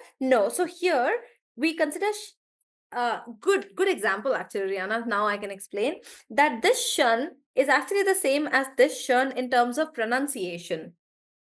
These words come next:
In terms of pronunciation, it's still shun. So politician.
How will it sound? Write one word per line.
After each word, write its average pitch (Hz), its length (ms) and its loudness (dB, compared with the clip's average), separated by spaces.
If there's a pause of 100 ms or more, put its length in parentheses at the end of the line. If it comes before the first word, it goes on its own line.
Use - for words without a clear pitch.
(420)
In 220 120 -6
terms 262 200 2
of 359 180 2
pronunciation, 311 760 -2
it's - 380 -4
still 339 320 -4
shun. 247 480 -2 (260)
So - 180 0
politician. 311 1900 -2